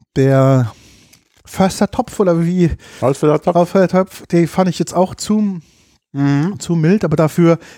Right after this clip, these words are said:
Speaker 1: im Gegensatz die mit dem Speck, den geräucherten, wirklich auch sehr, sehr gut. Die Macs fand ich interessant, weil die halt wirklich so dick sind, das macht im Mund ein ganz anderes Gefühl aus.
Speaker 2: Mhm. Das stimmt.
Speaker 1: Die, ähm, Butter, Salz,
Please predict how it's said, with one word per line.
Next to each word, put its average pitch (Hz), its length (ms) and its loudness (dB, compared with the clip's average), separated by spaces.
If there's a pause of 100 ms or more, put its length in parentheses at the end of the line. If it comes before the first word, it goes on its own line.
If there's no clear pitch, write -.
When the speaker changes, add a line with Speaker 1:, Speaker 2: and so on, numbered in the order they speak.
Speaker 1:
im 160 80 -6
Gegensatz 165 540 0
die 160 280 0 (440)
mit 160 120 -2
dem 147 120 -4
Speck, - 460 -4 (100)
den 180 160 -2
geräucherten, 185 500 0
wirklich - 320 -4 (280)
auch 180 280 0
sehr, 180 220 2
sehr 170 140 2
gut. 185 260 -8 (1600)
Die 165 100 0
Macs 180 360 -2
fand 175 240 0
ich 180 120 -2
interessant, 180 400 -2
weil 165 60 0
die 156 120 0
halt 151 100 2
wirklich - 160 -6
so 160 80 2
dick 202 220 -4
sind, 170 160 -4
das 151 120 -4
macht 160 200 -4
im 165 80 -2
Mund 185 260 0
ein 156 80 -4
ganz 175 200 0
anderes 160 280 -4
Gefühl 220 360 -4
aus. 135 280 2
Speaker 2:
Mhm. 156 240 2 (460)
Das 135 140 0
stimmt. - 280 -4 (880)
Speaker 1:
Die, 170 300 2
ähm, 165 580 0 (760)
Butter, 190 300 0
Salz, 170 560 0